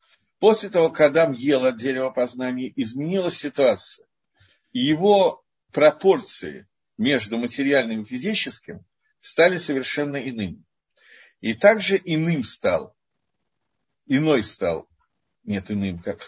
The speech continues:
совершенно другим стал образ, то, как человек должен достигнуть шлемута. Поэтому большая часть книги Дерих Хашем именно с-, построена о том, что происходит после того, как человек,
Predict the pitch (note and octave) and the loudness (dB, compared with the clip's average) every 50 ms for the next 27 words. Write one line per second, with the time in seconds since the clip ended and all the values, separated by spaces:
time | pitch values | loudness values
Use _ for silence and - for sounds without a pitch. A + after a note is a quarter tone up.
0 | - _ - - - F3 F#3+ - B3 B3 G#3+ F#3+ D3 D3 E3 D3+ C#3 D#3 D#3+ C3+ | -20 _ -8 -4 -2 0 0 2 2 2 2 2 0 0 0 0 -2 -4 -4 -4
1 | - - - - A2+ G2 F2 - - _ _ - F3+ G3+ G#3 E3 D3+ A#2 G2 F#2+ | -4 -4 -2 0 2 2 2 0 -6 _ _ 6 8 8 8 8 6 2 2 0
2 | - - - - _ _ - F#3 F#3 G3 F#3+ - _ - - D3+ D3+ D#3 - - | -2 -4 -6 -10 _ _ -2 0 0 0 0 -4 _ 4 4 4 4 4 -2 0
3 | C#3+ C#3+ C#3 A2+ G#2+ B2 B2 G#2 G#2+ A#2+ A2+ A2 A2 G#2 - - B2+ A2+ A2+ A2+ | 2 2 0 0 -4 -6 -6 -6 -8 -8 -4 -4 -4 -4 -4 -6 -6 -6 -6 -6
4 | G#2+ - - A2 G#2 G2 F2+ C#2+ - _ _ _ _ _ _ _ _ - - _ | -6 -6 -6 -6 -6 -6 -6 -8 -12 _ _ _ _ _ _ _ _ -20 -20 _
5 | _ _ - - C#3+ F#3+ G3 F#3 E3+ E3+ D3 D#3+ G#3+ G#3+ G#3 - - D3 B2 A2 | _ _ 2 4 4 4 4 0 -4 -2 2 4 4 4 6 4 0 0 -2 -2
6 | - - G#2 F#2+ - - A#2+ C3 C3 G#2+ G2 F2 D#2+ F#2+ G2 F#2+ A#2 C3 B2 A2+ | -2 -4 -4 -4 -6 -6 -6 -6 -6 -6 -8 -10 -10 -12 -6 -2 -2 0 0 -2
7 | G#2+ - A#2 A2+ - - G3+ G#3 G#3 G3+ - _ _ _ _ - - F3 G3+ G3+ | -4 -4 -4 -2 0 0 0 0 0 -2 -6 _ _ _ _ -8 -4 -2 -2 0
8 | G3+ F3+ D#3+ D3+ - - - D3+ C#3+ C#3 - - E3 F3 E3+ D#3 C3+ G#2+ F2+ E2 | -2 -2 -2 -4 -4 0 2 2 2 2 0 -2 -2 0 2 2 2 0 -4 -8
9 | E2+ - _ _ _ _ _ _ - - A2+ - - G3 F#3 - - - - - | -12 -16 _ _ _ _ _ _ 0 0 0 4 4 2 2 2 -2 -2 2 4
10 | G3+ G3+ G3 - C#3 B2+ A#2 G#2+ - - - B2 G2+ F#2 G2 G2 - - - E3 | 4 4 4 2 0 0 0 0 -4 -4 -2 -2 -2 -2 -6 -10 -8 -2 0 2
11 | D#3+ - - - G#2+ G2+ - A2+ A2 G#2 F#2+ D#2 - _ _ _ _ _ _ _ | 2 2 0 -2 -4 -2 0 0 0 0 0 -4 -6 _ _ _ _ _ _ _
12 | _ _ - C3 B2 - - - - C#3 C#3 C#3 D3 D#3+ D3+ C#3 - _ - - | _ _ 0 0 0 0 0 -4 0 2 2 4 4 2 0 -2 -4 _ -20 -20